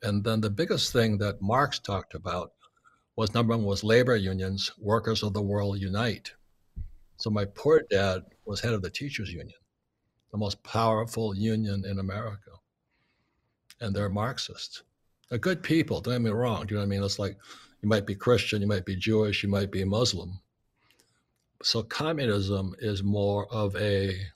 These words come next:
economic philosophy. That's all the way I see it.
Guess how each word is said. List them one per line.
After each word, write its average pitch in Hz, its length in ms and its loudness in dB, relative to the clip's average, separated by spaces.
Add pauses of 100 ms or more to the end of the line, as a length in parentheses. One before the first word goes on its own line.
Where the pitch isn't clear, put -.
(380)
economic 101 640 0 (160)
philosophy. 101 840 -6 (360)
That's 104 200 -4
all 101 220 2
the 98 100 -6
way 95 160 -2
I 90 100 -6
see - 240 -4
it. 85 240 -16